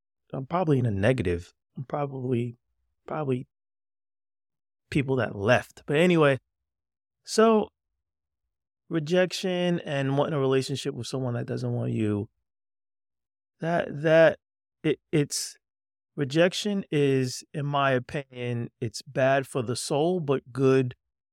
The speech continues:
for the character, if that makes sense. So rejection is a thing, but to me, it's also just not getting something that you want. And we just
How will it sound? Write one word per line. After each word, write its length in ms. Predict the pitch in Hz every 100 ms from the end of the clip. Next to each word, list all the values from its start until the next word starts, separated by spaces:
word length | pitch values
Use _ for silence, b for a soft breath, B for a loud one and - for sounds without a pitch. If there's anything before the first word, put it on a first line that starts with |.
| _ _
for 120 | 151
the 160 | 117 123
character, 760 | - - 127 110 - - - -
if 140 | 127
that 180 | - -
makes 280 | 110 104 -
sense. 240 | 113 -
So 340 | - 139 113 - _ _ _ _ _ _ _ _ _ _ _ _ _ _ _
rejection 880 | 147 117 117 170 185 196 143 123 123 - _ _ _ _ _ _ _ _ _ _ _
is 240 | 143 131 139
a 80 |
thing, 500 | 135 - 202 123 127 147 _ _ _
but 240 | 117 131 -
to 140 | 143
me, 260 | 160 170 139
it's 100 | -
also 480 | - 156 156 160
just 260 | 131 131 -
not 360 | 123 127 135 - _ _ _ - 117
getting 320 | 135 135 127
something 460 | - 139 123 120
that 280 | 117 113 110
you 520 | 107 110 117 110 - -
want. 400 | - 104 120 104 - _ _ _
And 280 | 117 107 101
we 240 | 120 117
just 460 | 113 117 107 - -